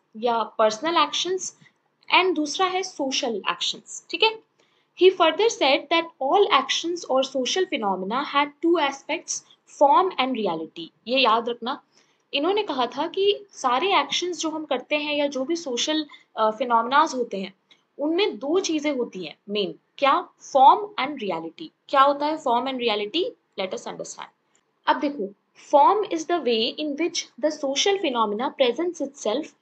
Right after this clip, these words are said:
to the human mind and is something subjective। मतलब कोई चीज़ जब हम देखते हैं या किसी चीज़ के बारे में जब हम सोचते हैं तो क्या होता है, वो उस चीज़ की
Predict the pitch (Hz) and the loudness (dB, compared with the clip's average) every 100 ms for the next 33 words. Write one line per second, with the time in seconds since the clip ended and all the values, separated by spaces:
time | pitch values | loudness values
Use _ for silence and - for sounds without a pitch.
0 | _ - 339 392 403 294 254 233 247 208 | _ -8 0 4 2 0 -2 -2 -4 -4
1 | 196 294 - 254 285 320 - 208 196 294 | -4 -6 -6 -6 -6 -8 -8 -8 -8 -10
2 | 330 226 - 175 - 190 - 240 - 339 | -8 -8 -8 -10 -12 -16 -8 -8 -2 -4
3 | 349 - - - 311 339 - 320 403 339 | -4 -16 -20 -2 2 2 2 4 4 2
4 | 311 339 285 247 - 311 277 247 - _ | -2 -2 0 -2 -2 -4 -4 -6 -10 _
5 | - 277 294 294 339 302 320 359 320 269 | -4 -2 -2 -2 -2 -2 -2 2 2 2
6 | 302 277 302 330 - 233 - 330 302 277 | 0 -4 -8 -8 -6 -4 -4 -4 -4 -6
7 | _ _ - 370 - - _ _ _ - | _ _ -4 -2 -2 -8 _ _ _ 4
8 | 330 220 196 175 - - 214 330 - - | 4 4 -2 -6 -8 -10 -4 -2 -2 -4
9 | 285 - 320 339 - 349 349 | -6 -2 -2 -2 -2 0 -2